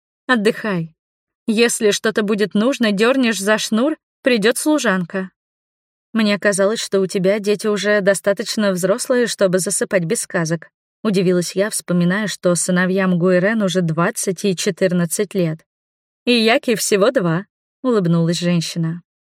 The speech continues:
Я не писала о ней, потому что и сама не верила в такое чудо. В моем возрасте и родить еще дитя. Небеса милостивы ко мне.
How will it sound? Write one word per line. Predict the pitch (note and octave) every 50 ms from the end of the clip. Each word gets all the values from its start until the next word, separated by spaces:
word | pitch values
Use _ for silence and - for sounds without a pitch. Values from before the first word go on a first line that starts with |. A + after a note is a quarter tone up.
| _ _ -
Я | D4 C#4 C4 B3+
не | B3 -
писала | - B3+ - - D4+ D#4+ C#4+ G#3+
о | F#3+ F#3+
ней, | F#3+ F#3+ G3 F#3
потому | - - F#3+ - A3 G#3+ A3+ C4 C#4+
что | - - -
и | A3 A#3 A#3
сама | A3+ - B3+ A3 G#3+ G#3 G3+
не | G3+ G3+
верила | F3+ G3 G3 F#3 F#3+ F#3+ G3
в | -
такое | - A3 G3 - G3+ G3 G#3
чудо. | - - - G3+ F#3 G3 G3 F#3 _ _ _ _ _ _ _
В | - B3+
моем | B3+ C4+ C4 B3 A#3+ B3 B3
возрасте | A3+ B3+ C#4+ D4+ C#4+ A#3+ A3+ A#3 - - - A#3 A3 F3+ _ _ _ _ -
и | C#4+ C#4
родить | A#3+ A3 G#3 B3 C#4 -
еще | A#3+ A#3+ G#3 - - B3 A#3 A#3+
дитя. | A3 B3+ G#3 - - G#3 F#3+ F#3+ F#3 - _ _ _ _ _ _ _ -
Небеса | B3+ B3 A#3+ A3+ F#3 G#3+ A3+ - - A3 G#3
милостивы | G3+ G3 G#3+ B3 C4 - - - G#3 F#3 G3
ко | - - G#3 G3+
мне. | G3+ G3 F#3+ F#3+ F#3+ F#3+